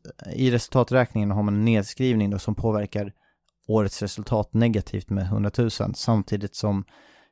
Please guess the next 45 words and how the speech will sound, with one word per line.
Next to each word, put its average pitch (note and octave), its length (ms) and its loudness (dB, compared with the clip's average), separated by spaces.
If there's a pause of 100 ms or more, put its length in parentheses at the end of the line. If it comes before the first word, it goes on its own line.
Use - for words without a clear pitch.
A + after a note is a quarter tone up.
tillgången G#2 540 2
på G2 120 -4
balansräkningen G2 800 -2
också G2 180 -6
minskar G#2 360 0
med G2 140 2
densamma. G#2+ 440 -2 (100)
Och A2 60 0
det B2 120 8
balanseras A2+ 540 4
ju G#2+ 60 2
upp G2+ 180 0
för A2 120 -2
att - 100 -4
då G2 260 2 (420)
den G2+ 120 0
balanserade G2 560 2
vinsten C3 460 4
som A2 140 0
hamnar G2 240 0
på G2+ 120 -2
högersidan G2+ 640 -2
då - 180 -6
i G#2+ 40 -8
balansräkningen G#2 720 -6
minskas - 400 -8
med G#2+ 100 -6
samma. - 260 -8 (240)
Så C3 280 4
det D3 220 6
är A#2 320 6
vad G#2 140 0
avskrivningen A#2 520 2
är A2+ 120 0
då. - 160 -8 (580)
Men C3 400 6
om C#3+ 160 4
vi D#3 80 8
då D#3+ 140 6
börjar D#3+ 280 8
från D3+ 180 2
början D3+ 520 6 (160)
i B2+ 120 0
en A#2+ 80 4
resultaträkning. A2+ 920 0